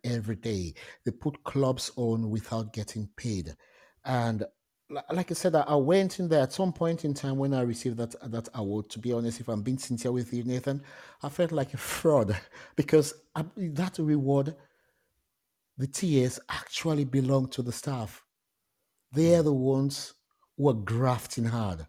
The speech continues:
Yes, I'm there with them because, you see, I don't lead from the front. I don't lead from the, from, from the back. We walk side by side, by, side, side by side, myself and my staff.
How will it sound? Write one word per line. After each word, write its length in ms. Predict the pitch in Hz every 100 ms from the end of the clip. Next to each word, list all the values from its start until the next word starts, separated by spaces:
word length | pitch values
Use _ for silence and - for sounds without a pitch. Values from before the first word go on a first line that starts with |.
| _ - -
Yes, 340 | 131 170 175 -
I'm 160 | 147 131
there 160 | 139
with 160 | 127 110
them 180 | 117 104
because, 360 | 120 139 -
you 60 | 135
see, 380 | - 147 135 139 - - -
I 320 | 170 208 208
don't 280 | 180 185 175
lead 160 | 165 156
from 260 | - 143
the 80 | 127
front. 500 | - 127 113 - - _ _ _ _ -
I 160 | 143
don't 200 | 135 135
lead 120 | 127
from 160 | 120 117
the, 140 | 113 92 - -
from, 440 | 107 110 104 104
from 240 | 95 107
the 60 | 95
back. 380 | 95 98 98 - _ _ _ _ _ _
We 140 | 113 120
walk 380 | 104 113 113 -
side 380 | - 123 113
by 140 | 104 104
side, 440 | - - 101 98 -
by, 240 | 104 104 -
side, 260 | - 107
side 220 | - 107
by 80 | 95
side, 320 | 95 - 95 98
myself 460 | 104 95 - 104 -
and 140 | 107 92
my 120 | 95
staff. 460 | - 98 85 82